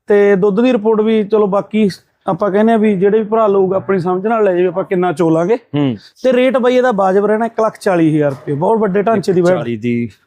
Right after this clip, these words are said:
Speaker 2: ਵੱਡੀ ਗਾਂ ਦੋਸਤੋ, ਕਲੀਅਰ ਦਿਸਦੀ ਹੈ। ਪ੍ਰਦੀਪ, ਇਹ ਦਿਨ ਕਿੰਨੇ ਕੁ ਲੈ ਸਕਦੀ ਹੈ?
Speaker 1: ਹਫ਼ਤਾ ਲਊ ਬਾਈ। ਬੈੜ ਤਾਂ ਪੂਰੀ ਬਾਈ ਮਜ਼ਬੂਤ ਬੈੜ ਆ।
Speaker 2: ਇੱਕ ਹਫ਼ਤਾ।
Speaker 1: ਇਹਦੀ ਮੰਨ ਲਾ ਡਿਟੋ ਕਾਪੀ ਪਹਿਲਾਂ ਆਪਾਂ ਹਫ਼ਤਾ ਕੁ ਪਹਿਲਾਂ ਵੇਚੀ ਆ। ਚਲੋ ਆਪਣੀ ਵੀ ਖਰੀਦ ਮਹਿੰਗੀ ਸੀ ਉਹਦੀ ਬੈੜ ਦੀ,
Speaker 2: ਹੂੰ।
Speaker 1: ਇੱਕ ਸੱਤਰ ਦੀ।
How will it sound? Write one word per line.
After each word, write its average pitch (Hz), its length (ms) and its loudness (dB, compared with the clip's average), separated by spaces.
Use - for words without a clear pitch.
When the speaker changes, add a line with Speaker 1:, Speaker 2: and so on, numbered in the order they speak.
Speaker 2:
ਵੱਡੀ 120 440 0
ਗਾਂ 107 260 -2
ਦੋਸਤੋ, 104 340 -4
ਕਲੀਅਰ 127 300 0
ਦਿਸਦੀ 120 480 0
ਹੈ। 123 120 -4
ਪ੍ਰਦੀਪ, 170 280 0
ਇਹ 208 80 0
ਦਿਨ 175 200 -2
ਕਿੰਨੇ 196 240 -2
ਕੁ 202 60 0
ਲੈ 185 140 0
ਸਕਦੀ 170 340 -4
ਹੈ? 202 40 -2
Speaker 1:
ਹਫ਼ਤਾ 240 320 -2
ਲਊ 240 180 2
ਬਾਈ। 247 180 0
ਬੈੜ 254 320 0
ਤਾਂ 285 120 -2
ਪੂਰੀ 277 280 -2
ਬਾਈ 277 320 0
ਮਜ਼ਬੂਤ 247 460 2
ਬੈੜ 277 260 2
ਆ। 147 140 -4
Speaker 2:
ਇੱਕ 139 140 -2
ਹਫ਼ਤਾ। - 140 -2
Speaker 1:
ਇਹਦੀ 277 220 2
ਮੰਨ 294 160 2
ਲਾ 285 100 2
ਡਿਟੋ 262 340 -2
ਕਾਪੀ 269 300 0
ਪਹਿਲਾਂ 269 320 0
ਆਪਾਂ 262 400 0
ਹਫ਼ਤਾ 233 320 -2
ਕੁ 233 60 0
ਪਹਿਲਾਂ 247 280 0
ਵੇਚੀ 226 260 0
ਆ। 233 60 2
ਚਲੋ 233 180 2
ਆਪਣੀ 226 260 -2
ਵੀ 247 120 0
ਖਰੀਦ 220 240 0
ਮਹਿੰਗੀ 220 300 0
ਸੀ 226 60 2
ਉਹਦੀ 240 160 2
ਬੈੜ 233 220 2
ਦੀ, 233 140 -2
Speaker 2:
ਹੂੰ। - 440 -6
Speaker 1:
ਇੱਕ 233 160 -2
ਸੱਤਰ 180 380 -2
ਦੀ। 151 220 0